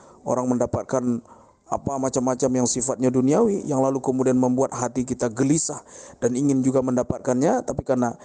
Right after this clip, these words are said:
tidak bisa mendapatkan lalu muncul sifat iri, ah, apalagi muncul dengki, hasad, wah, itu lebih parah lagi. Nah, insya Allah kalau sekiranya kita bisa menghindari itu, itu juga bagian dari zuhud.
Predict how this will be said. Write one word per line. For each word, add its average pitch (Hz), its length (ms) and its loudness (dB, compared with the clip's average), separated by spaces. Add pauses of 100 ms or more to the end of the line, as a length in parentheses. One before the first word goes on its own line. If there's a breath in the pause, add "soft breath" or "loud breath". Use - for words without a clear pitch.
(160 loud breath)
tidak 139 260 0
bisa 160 220 -2
mendapatkan 127 500 0
lalu 139 220 2
muncul 185 420 0
sifat - 460 -4
iri, 131 480 -2 (340 loud breath)
ah, 107 380 -2
apalagi 120 400 0
muncul 127 340 2
dengki, 147 460 0
hasad, 143 340 -4 (380 loud breath)
wah, 117 100 2
itu 104 140 0
lebih 135 240 0
parah 110 240 0
lagi. 104 320 -4
Nah, 107 240 -14 (240 loud breath)
insya - 160 -4
Allah 226 240 0 (320 loud breath)
kalau 190 240 0
sekiranya 147 480 2 (240)
kita 127 240 -2
bisa 170 320 -4
menghindari 127 640 0
itu, 233 240 0
itu 165 180 0
juga 127 300 2
bagian 110 340 -2
dari 101 220 -6
zuhud. 101 320 -8